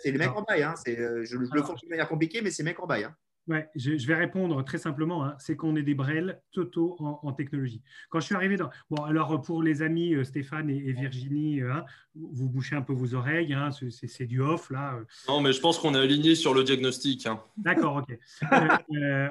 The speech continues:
Speaker 2: on est, on est des brels technologiques. Quand je suis arrivé dans ce secteur d'activité dans mon entreprise, j'ai vu qu'il y avait sept ans d'écart avec les médias. C'est là où j'ai constaté, en fait, que,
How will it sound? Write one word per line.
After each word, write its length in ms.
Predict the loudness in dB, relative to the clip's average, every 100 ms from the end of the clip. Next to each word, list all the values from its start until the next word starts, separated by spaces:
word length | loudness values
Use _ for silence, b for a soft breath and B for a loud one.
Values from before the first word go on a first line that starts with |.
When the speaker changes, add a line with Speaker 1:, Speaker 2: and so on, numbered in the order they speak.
| 0
Speaker 2:
on 140 | 2
est, 200 | 4 2 0
on 140 | 0
est 100 | 2
des 100 | 2
brels 280 | 2 -2 -2
technologiques. 520 | -2 -2 0 0 -2
Quand 80 | -4
je 60 |
suis 100 | -4
arrivé 260 | -4 -2 -2
dans 140 | -2
ce 80 | -6
secteur 260 | -6 -8 -6
d'activité 440 | -6 -6 -4 -4
dans 80 | -2
mon 100 | -2
entreprise, 400 | -4 -6 -6 -4
j'ai 160 | -4 -6 -10
vu 100 | -8
qu'il 80 |
y 20 | -6
avait 120 | -6
sept 220 | -6 -4
ans 80 | -2
d'écart 340 | -4 -4 -6
avec 160 | -6 -4
les 60 |
médias. 240 | -4 -4 -8 _ _ _ _ _
C'est 120 | 0
là 80 | 2
où 60 |
j'ai 100 | 2
constaté, 420 | 0 -2 -4 -2 -2
en 80 |
fait, 220 | -2 -6 -4
que, 340 | -2 -2